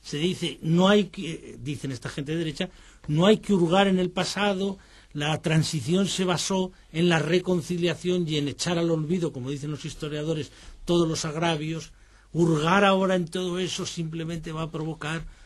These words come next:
una guerra de esquelas, porque cada uno va a tener sus víctimas y se van a echar las víctimas unos a otros, unos encima de otros. Esta ha sido un poco la, la posición que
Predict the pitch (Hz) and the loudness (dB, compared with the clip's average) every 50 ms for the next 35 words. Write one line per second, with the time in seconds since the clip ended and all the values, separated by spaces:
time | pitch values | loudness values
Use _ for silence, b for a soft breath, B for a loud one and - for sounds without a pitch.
0 | b b b 139 143 147 143 131 156 151 147 151 147 147 - - - - 160 160 | b b b -4 -2 -2 -2 -2 -2 -2 -2 -2 -2 -2 -4 -6 -6 -4 -4 -2
1 | 156 156 147 - - - 127 123 113 127 117 120 120 127 135 147 147 156 147 147 | -2 -2 -4 -6 -10 -12 -12 -12 -10 -10 -8 -6 -6 -4 -4 -4 -4 -4 -4 -4
2 | 143 - 139 135 143 135 - 156 135 123 123 160 147 - - - 156 139 143 147 | -4 -6 -6 -6 -6 -6 -6 -8 -10 -8 -8 -8 -8 -8 -10 -12 -10 -10 -8 -10
3 | 139 - - - - 110 120 135 135 135 - 139 139 - B B B B B B | -10 -12 -14 -14 -12 -10 -10 -10 -10 -10 -10 -10 -10 -10 B B B B B B
4 | B B 120 117 104 110 127 139 - - - 156 139 135 139 127 - - - - | B B -6 -6 -6 -6 -8 -10 -10 -10 -10 -10 -8 -6 -6 -6 -8 -10 -14 -14
5 | 151 139 131 135 123 - 123 123 131 131 - - 135 139 127 - - b b b | -12 -10 -8 -8 -8 -8 -8 -8 -8 -8 -10 -10 -12 -12 -12 -12 -16 b b b
6 | b b b b 131 135 131 104 - - 123 113 101 98 87 85 - - - _ | b b b b -4 -4 -4 -4 -6 -6 -6 -6 -8 -8 -10 -14 -18 -20 -20 _
7 | - - - 156 - 160 165 156 143 - 143 139 - - 170 156 123 110 107 - | -14 -8 -8 -6 -4 -4 -4 -6 -6 -6 -10 -10 -8 -6 -6 -6 -6 -8 -10 -14
8 | b b b b b b b - 110 107 - 123 110 107 110 104 - 135 135 127 | b b b b b b b -10 -10 -10 -8 -10 -12 -12 -10 -10 -8 -8 -10 -10
9 | - - 131 127 131 131 | -10 -10 -8 -8 -8 -8